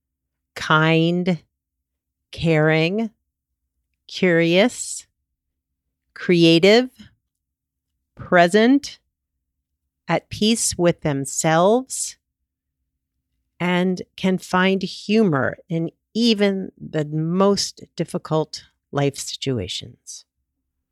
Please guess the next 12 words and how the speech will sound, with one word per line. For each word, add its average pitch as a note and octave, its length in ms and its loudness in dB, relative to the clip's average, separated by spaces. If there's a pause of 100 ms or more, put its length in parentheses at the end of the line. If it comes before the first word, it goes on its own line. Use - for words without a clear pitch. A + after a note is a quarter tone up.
(1700)
And F#3+ 140 2
I'd G3+ 160 4
love G3 200 2
to G3+ 100 4
hear G#3+ 220 2
your G3+ 280 4
thoughts - 460 -2 (100)
on D3 240 0
wise C#3 380 0
women, C#3 460 -4 (280)
the - 60 -12
qualities, C#3 960 -2